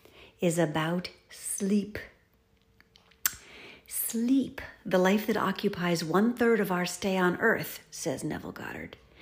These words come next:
"is the natural door into the subconscious. So it is with sleep that we are now concerned.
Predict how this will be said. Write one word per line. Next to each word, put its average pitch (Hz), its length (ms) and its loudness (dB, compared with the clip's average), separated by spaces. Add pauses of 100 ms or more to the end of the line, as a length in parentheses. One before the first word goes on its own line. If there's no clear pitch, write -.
(360)
"is 165 220 2
the 175 100 2
natural 185 540 4
door 214 400 2
into 175 300 2
the 190 120 0
subconscious. - 960 -4 (440)
So 269 340 2
it 349 120 6
is 285 320 4
with 190 260 2
sleep - 440 2
that 170 100 -2
we 165 180 2
are 160 80 2
now 160 360 2
concerned. 170 840 -4